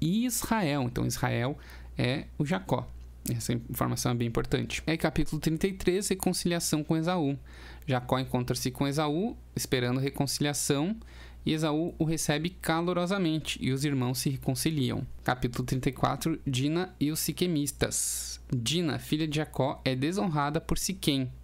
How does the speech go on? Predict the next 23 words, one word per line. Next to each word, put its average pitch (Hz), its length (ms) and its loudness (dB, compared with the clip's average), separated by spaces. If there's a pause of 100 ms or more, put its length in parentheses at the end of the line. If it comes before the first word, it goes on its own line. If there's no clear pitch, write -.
um 123 60 2
príncipe 123 420 -2
local, 123 460 2
né? 127 200 -2
Ela 123 120 0
era 120 180 0
virgem 127 500 0
e 135 40 -2
o 127 40 -6
cara 131 400 0
estupra 131 380 0
ela. 123 240 0 (800)
E 131 60 0
aí 127 80 2
os 123 100 0
irmãos 131 320 2
de 143 100 0
Dina, 139 440 2
o - 120 0
Simeão 131 520 2
e 143 40 2
o 135 60 0
Levi, 135 420 0